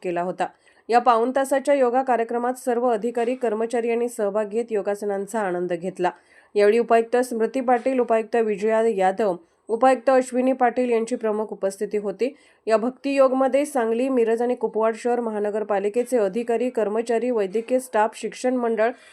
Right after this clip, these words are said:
अग्निशमन विभाग यांच्यासह विभागाने सहभाग घेतला होता. कार्यक्रमात शहर अभियंता पृथ्वीराज चव्हाण, नूतन क्रीडा अधिकारी स्नेहांकित वरुटे, शिक्षण मंडळ प्रशासन अधिकारी आकाश खेडकर,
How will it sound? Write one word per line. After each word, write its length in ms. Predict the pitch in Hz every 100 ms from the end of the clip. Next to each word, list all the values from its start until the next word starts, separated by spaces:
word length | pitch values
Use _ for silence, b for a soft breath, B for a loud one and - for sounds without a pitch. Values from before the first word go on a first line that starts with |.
| B -
अग्निशमन 600 | 220 240 277 285 269 277
विभाग 340 | 247 233 247
यांच्यासह 560 | 226 220 220 240 240 240
विभागाने 520 | 220 196 208 208 220
सहभाग 360 | 247 208 190 196
घेतला 360 | 185 185 180
होता. 260 | 180 180 185 - b b b b
कार्यक्रमात 500 | 220 226 247 254 269
शहर 260 | 269 277 262
अभियंता 500 | 254 233 254 254 262
पृथ्वीराज 480 | 254 226 240 233 240
चव्हाण, 380 | 240 220 233 247
नूतन 340 | 208 208 233
क्रीडा 300 | 220 208 233
अधिकारी 400 | 233 247 233 254
स्नेहांकित 580 | 254 214 208 220 220 226
वरुटे, 480 | 202 190 208 233 285 b b -
शिक्षण 380 | 262 - 302 294
मंडळ 300 | 277 262 285
प्रशासन 540 | 240 233 247 247 262 -
अधिकारी 480 | 208 262 254 226 254
आकाश 480 | 220 208 208 208 -
खेडकर, 380 | 208 233 226